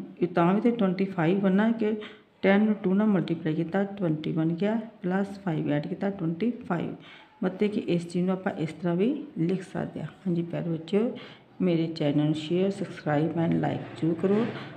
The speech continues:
ਹਾਂਜੀ ਪਿਆਰੇ ਬੱਚਿਓ, ਮੈਂ ਉਸੇ ਹਿਸਾਬ ਨਾਲ ਹੀ ਮਤਲਬ ਕਿ filling the blanks ਬਣਾਈਆਂ, ਕਿਉਂਕਿ ਸਿਕਸਟੀਨ ਪੁਆਇੰਟ ਵਨ ਜਿਹੜੀ ਆ, ਉਹ ਐਕਸਰਸਾਈਜ਼ ਜਿਹੜੀ ਆ, ਡਿਲੀਟ ਹੋਈ ਹੈ। ਮਤਲਬ ਕਿ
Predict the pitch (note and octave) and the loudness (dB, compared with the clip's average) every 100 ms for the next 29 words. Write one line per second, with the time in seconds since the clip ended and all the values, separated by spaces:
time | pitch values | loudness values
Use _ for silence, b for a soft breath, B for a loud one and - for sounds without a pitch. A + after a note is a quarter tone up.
0 | - F#3 F#3+ G3 G3 F#3+ F#3 - G3+ G#3+ | 0 4 4 6 4 4 2 2 2 2
1 | G3 F#3 F#3 F#3+ G3 - - - - G3 | 2 4 4 2 0 -6 -14 -8 -2 0
2 | G#3+ G#3 G#3 G3+ G3 E3+ E3+ E3+ F#3 G3 | 2 2 2 0 2 2 2 4 4 4
3 | G#3 B B B B - F3 E3+ F3 E3+ | 2 B B B B 0 2 4 2 2
4 | F3+ F3+ F#3 G3 - - - _ _ - | 2 2 2 -2 -10 -20 -20 _ _ -4
5 | F3 F#3+ F#3 F3+ F3 G3 E3 E3 D#3+ G#3+ | 0 2 2 0 0 -4 0 0 0 2
6 | E3 D#3+ D#3+ F#3+ F#3 E3 E3 F3+ G3 - | 4 4 2 0 2 2 2 0 -2 0
7 | F3+ F3+ - F#3 F#3 F#3 F#3 - G3 - | 0 0 0 0 0 0 -6 -2 -4 0
8 | E3+ F3 E3 E3+ E3+ F#3+ F#3+ F#3 E3+ F3 | 0 0 -2 -4 -2 0 0 0 -2 0
9 | E3 E3 B B B - - - - F#3+ | 0 -2 B B B -20 -14 -10 -4 -2
10 | - F#3 F3 F3 E3+ E3+ E3+ E3+ E3+ F3+ | -2 -2 0 2 2 0 -4 -2 0 0
11 | - - - _ G3 F3 D#3+ D#3 D#3 G3 | -4 -12 -20 _ -2 2 2 2 0 0
12 | F#3+ F3+ G3 G3 - B B B _ - | 2 0 -2 -4 -12 B B B _ -4
13 | F3 E3 F3 E3+ F3 F3 | -2 0 0 0 0 -2